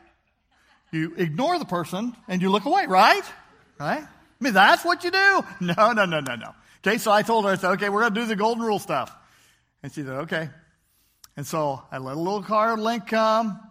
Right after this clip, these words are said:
and then I went like this. 'Cause I thought I needed a good illustration for my message today. Right? No, no. Because that's what you do. That's what you do. We do to others what you would want people to do to you.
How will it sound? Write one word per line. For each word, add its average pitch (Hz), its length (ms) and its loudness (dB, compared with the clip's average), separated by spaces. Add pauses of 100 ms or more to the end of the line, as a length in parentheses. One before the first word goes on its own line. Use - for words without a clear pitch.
(120)
and 151 120 -8
then 156 60 -2
I 156 40 0
went 165 160 -2
like 180 140 -4
this. 151 340 -8 (2250)
'Cause 180 140 -4
I - 20 -2
thought 160 200 0
I 143 80 -4
needed 165 180 -6
a 135 100 -8
good 135 140 -8
illustration 127 540 -12
for 107 120 -20
my 98 100 -16
message 107 460 -18
today. 85 240 -20 (720)
Right? 160 300 -2 (220)
No, 330 200 -6 (160)
no. 127 180 -12 (300)
Because 190 240 -12
that's 254 200 -12
what - 180 -16
you 160 80 -14
do. - 120 -20 (1080)
That's 160 500 -14 (200)
what 110 120 -20 (140)
you 110 60 -20
do. - 200 -20 (720)
We 151 80 -8
do 156 160 -4
to 143 140 -10
others 180 580 -14 (560)
what 135 160 -20
you 135 80 -14
would 120 80 -18
want 120 220 -18
people 123 240 -20
to 120 80 -20
do 123 200 -20
to 120 100 -20
you. - 380 -20